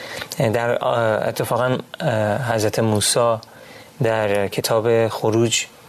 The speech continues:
فصل سه هم صحبت‌هایی شده دربارهٔ همین موضوع مهم که خدا یکی هست. ام، همونجوری که خودت توضیح دادی، اه،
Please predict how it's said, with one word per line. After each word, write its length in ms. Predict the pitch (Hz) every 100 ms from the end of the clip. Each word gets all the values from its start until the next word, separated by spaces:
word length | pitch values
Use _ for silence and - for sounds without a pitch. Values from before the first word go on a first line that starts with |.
| -
فصل 300 | 123 110 117
سه 260 | - 135
هم 220 | 120 113 - -
صحبت‌هایی 560 | - 117 113 110 117
شده 240 | 110 117 113
دربارهٔ 320 | 107 104 104
همین 340 | 107 104 107
موضوع 460 | 104 104 104 104 104
مهم 380 | 104 101 104 101 - - - - -
که 300 | - 113 104 101
خدا 380 | - 113 110 110
یکی 400 | 104 113 - 107
هست. 480 | 98 98 - - - - - - - -
ام، 460 | 127 110 110 104 - - - - - - - - - - - - -
همونجوری 280 | 165 160
که 100 | 175
خودت 320 | 151 160 156 156
توضیح 300 | 143 123 123
دادی، 420 | 127 127 156 160 - - - - -
اه، 380 | 156 110 107